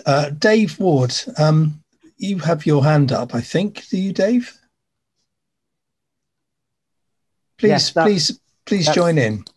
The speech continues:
Speaker 2: that's correct. That's correct. Um, I've, um,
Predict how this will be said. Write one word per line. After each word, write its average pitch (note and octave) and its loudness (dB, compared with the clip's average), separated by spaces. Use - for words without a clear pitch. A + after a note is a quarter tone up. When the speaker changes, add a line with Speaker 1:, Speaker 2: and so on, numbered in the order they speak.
Speaker 2:
that's D3 -2
correct. A#2+ 0
That's - -4
correct. G#2 -2
Um, C#3+ -2
I've, E3+ 2
um, D3+ 2